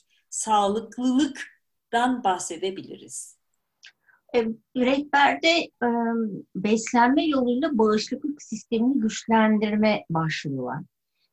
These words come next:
Speaker 2: E,
Speaker 1: Evet.
Speaker 2: ben kışa hazırla-, e, kendimi hazırladığım için başlıklardan gidiyorum. E,
Speaker 1: Tamam.
Speaker 2: senin akışını bozmuyorum umarım. Böyle devam edebilir miyiz? Ba-, beslenme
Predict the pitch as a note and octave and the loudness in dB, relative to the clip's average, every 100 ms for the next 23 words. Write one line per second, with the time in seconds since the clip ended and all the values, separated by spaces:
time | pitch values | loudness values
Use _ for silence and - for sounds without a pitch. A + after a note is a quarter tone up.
0 | _ - E3 D#3+ D#3+ G#3 G#3+ G#3 G#3+ - | _ -4 0 0 0 0 -2 -4 -6 -2
1 | G#3+ G#3+ G3 G3+ G3+ G#3 G#3+ - F3 E3+ | -2 -2 -4 -4 0 2 2 -2 -6 -6
2 | E3+ - F#3 E3 E3+ E3+ E3+ F3 F3+ F3+ | -8 -6 -4 -2 -2 -2 -4 -4 -6 -4
3 | D4+ D#4 A3+ - F3+ F3+ F#3 - - G3 | -4 -4 -4 -6 -2 -2 -2 -6 -4 0
4 | F#3+ G#3 B3 A#3 F#3+ F#3+ F#3+ A3+ G#4+ - | 2 2 0 -2 -4 -4 -2 -2 -4 -8
5 | _ _ _ _ A3 G3 F#3 F#3 A3 G#3 | _ _ _ _ -6 -4 -2 -4 -2 -2
6 | G#3+ - - - A3 G#3 A3 A3 F#3+ F3 | -2 -4 -10 -4 -2 2 2 2 0 -2
7 | E3 E3 E3 E3 G#3+ F4 C#4 G3 G3+ F#3+ | 0 -2 -2 -2 -2 -4 -6 -6 -4 -2
8 | G3 G3 F#3+ F#3+ F#3+ F#3 G#3+ D#4 F4+ G3+ | -2 0 0 -2 -2 -4 -4 -4 -2 0
9 | D#3+ D#3+ _ _ _ F#3+ - F#3 F#3 - | -2 -6 _ _ _ -6 -2 0 2 2